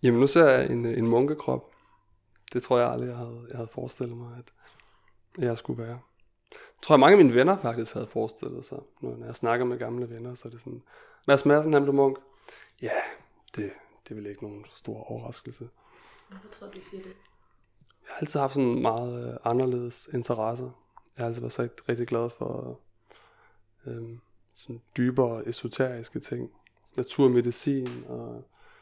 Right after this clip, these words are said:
Speaker 1: meditation og sådan alternative ting. Så, så jeg tror ikke, at det, det kommer som nogen overraskelse for folk.
Speaker 2: Og du sagde det her med,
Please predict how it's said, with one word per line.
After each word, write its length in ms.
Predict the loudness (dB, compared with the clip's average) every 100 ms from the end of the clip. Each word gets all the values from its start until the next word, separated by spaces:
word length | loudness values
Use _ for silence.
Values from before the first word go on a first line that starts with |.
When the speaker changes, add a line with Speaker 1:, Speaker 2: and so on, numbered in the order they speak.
| _ _ -2
Speaker 1:
meditation 1000 | 0 0 -2 -6 0 0 0 -4 -8 -12
og 320 | -12 -14 -16 _
sådan 200 | -10 -8
alternative 640 | -8 -4 -2 -2 -4 -8 -8
ting. 220 | -8 -10 _ _ _ -20 -20 -8
Så, 360 | -2 -2 -4 -12 _ _ _
så 120 | -8
jeg 60 | -6
tror 160 | -4
ikke, 120 | -4
at 80 | -4
det, 240 | -6 -6 -8
det 80 | -10
kommer 240 | -8 -6 -6
som 120 | -6
nogen 120 | -6
overraskelse 580 | -8 -10 -12 -16 -20 -16
for 100 | -14
folk. 240 | -12 -14 -16 -20 -20 -18 -18 -16 -14 -14 -14 -8
Speaker 2:
Og 60 |
du 60 | -6
sagde 180 | -2 -2
det 80 |
her 80 | -2
med, 260 | -2 -4